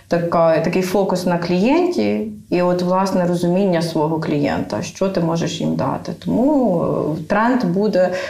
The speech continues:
все гіперперсоналізовано, все омніканально, все дуже, е, пов'язано, як я завжди кажу, все інтерконекти, так? Тобто все одне від одного залежить. І розуміння того, що,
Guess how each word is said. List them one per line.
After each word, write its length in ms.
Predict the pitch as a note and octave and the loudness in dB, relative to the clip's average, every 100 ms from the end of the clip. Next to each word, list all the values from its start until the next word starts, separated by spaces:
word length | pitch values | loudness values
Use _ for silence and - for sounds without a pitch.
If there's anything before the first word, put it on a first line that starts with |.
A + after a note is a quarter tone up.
| - | -6
все 160 | - G#3 | 0 2
гіперперсоналізовано, 1400 | B3 B3+ G#3+ F#3+ F#3 F#3+ F#3+ F#3 G3+ C#4+ F4+ D4+ A#3+ G#3 | 2 2 0 0 0 0 2 2 2 4 4 2 2 0
все 520 | G#3 G3 F#3+ F#3+ F#3+ - G3+ | -2 0 2 2 0 -2 2
омніканально, 1120 | G#3 G3+ F#3 G3 F#3+ A#3 E4 E4+ C#4+ B3+ A#3 | 2 4 2 2 4 4 4 4 4 4 2
все 680 | A#3 - G3 G3 F#3+ F#3 F3+ F3 | -2 -2 0 2 2 2 2 2
дуже, 640 | G3 F#3 F3+ F3 E3+ F3 F3 - E3 | 2 2 2 2 2 0 -4 -2 2
е, 180 | E3+ E3+ | 4 4
пов'язано, 920 | E3+ F3+ E3+ G3+ C4 D#4 C4+ B3+ A3 | 4 2 4 4 4 4 4 2 2
як 120 | G#3 | 0
я 80 | G3 | 0
завжди 320 | F#3+ F#3 F#3+ | 0 0 -2
кажу, 320 | F#3+ G3 F#3+ | -2 0 0
все 320 | F#3 - F#3+ F#3 | 0 0 0 2
інтерконекти, 720 | F#3 F#3 F3+ F#3+ G3 - F3+ | 2 0 0 0 -2 0 -2
так? 280 | F3+ G#3 - | 0 0 -2
Тобто 200 | F3+ F#3 | -2 -2
все 320 | F3+ G3 F#3+ - | 0 0 2 2
одне 560 | F#3 F3+ F3 F3 F3 E3+ | 2 0 0 0 0 0
від 120 | F3 | 0
одного 240 | F3+ F3+ F3 | 0 0 0
залежить. 600 | F#3 A3+ C4 A#3 - - | 0 0 2 0 -2 -2
І 220 | F#3 F3+ - - | 0 0 -4 -2
розуміння 580 | F#3 G3 G#3 A3+ B3 A3+ | 0 2 4 4 4 2
того, 240 | G3+ F#3+ F#3 | 2 2 0
що, 540 | F3+ F3+ F3 F3 F3 | -2 0 2 2 2